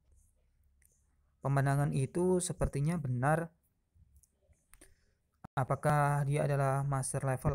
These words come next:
A yang sanggup membantai tentara Wu Wei selama ini? "Lusu, apakah kamu ingin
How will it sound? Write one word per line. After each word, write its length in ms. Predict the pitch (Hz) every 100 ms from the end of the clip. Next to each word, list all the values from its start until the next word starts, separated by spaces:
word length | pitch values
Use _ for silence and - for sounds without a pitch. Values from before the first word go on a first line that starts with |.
| -
A 320 | 160 185 185 - - - -
yang 640 | - 127 131 127 131 131 - _ _ _ _ _ _ _ _ _ _ _ _ _ _ _ _ _ - - -
sanggup 480 | - 160 131 127 175
membantai 1040 | 170 139 131 127 123 156 147 147 147 160 - _ _ _ _
tentara 480 | 151 143 143 139 135
Wu 160 | 131 123
Wei 240 | 131 175 185
selama 320 | 170 151 165
ini? 320 | 139 165 202 - _ _ _ _ _ _ _ _ _ _ _ _ _ _ _ _ - 151
"Lusu, 400 | 156 156 196 202
apakah 400 | 147 143 135 127
kamu 480 | 135 131 147 170
ingin 480 | 160 139 135 131 131